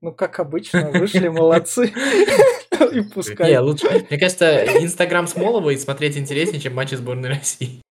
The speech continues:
Speaker 1: А, ну да, да, да.
Speaker 2: <laughs> Так.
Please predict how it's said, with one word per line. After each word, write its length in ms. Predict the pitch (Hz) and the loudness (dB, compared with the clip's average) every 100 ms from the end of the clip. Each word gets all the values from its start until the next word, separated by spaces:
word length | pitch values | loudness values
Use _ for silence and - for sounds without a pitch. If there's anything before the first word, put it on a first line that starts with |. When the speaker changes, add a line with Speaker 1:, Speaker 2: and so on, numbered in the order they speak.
| _ _ - | _ _ 0
Speaker 1:
А, 340 | 202 175 147 | 4 4 2
ну 220 | 139 151 | -4 -8
да, 180 | 143 135 | -6 -6
да, 160 | 131 131 | -8 -12
да. 200 | 131 131 _ _ | -14 -18 _ _
Speaker 2:
<laughs> 1400 | - 190 - 220 170 - 131 - 127 - 135 _ - - _ - 190 - 196 143 - | -16 -14 -14 -14 -14 -12 -12 -12 -14 -16 -20 _ -20 -20 _ -14 -14 -12 -14 -16 -18
Так. 320 | 117 101 104 | -18 -18 -20